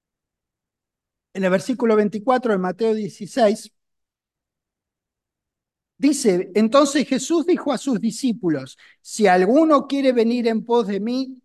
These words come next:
tranquilo, no hay problema, total ya tiene vida eterna, no se preocupe por nada". No, dice, "Niéguese a sí mismo, tome su cruz y sígame.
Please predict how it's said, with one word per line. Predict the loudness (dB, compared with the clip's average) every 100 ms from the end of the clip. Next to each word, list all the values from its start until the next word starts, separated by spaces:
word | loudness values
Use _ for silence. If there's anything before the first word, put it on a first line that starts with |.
| _
tranquilo, | -6 -4 -4 -4 -2 -2 -2
no | -4 -4
hay | -4
problema, | -4 -4 0 2 2 -2 -8
total | -10 -8 -8
ya | -8 -10
tiene | -8 -6
vida | -6 -6 -8
eterna, | -8 -10 -10 -8
no | -6 -6
se | -8 -10
preocupe | -8 -10 -8 -8 -6 -6
por | -6 -6
nada". | -6 -6 -6 -6
No, | -6 -4 -4
dice, | -6 -6 -4
"Niéguese | -2 -2 -2 -6 -8 -10
a |
sí | -8 -10
mismo, | -8 -8 -10 -14 -18 _ _
tome | -4 -2 -2
su | -4 -6
cruz | -2 -2 -4 -10 _
y | -8 -8
sígame. | -4 -4 0 -2 -2 -6 -10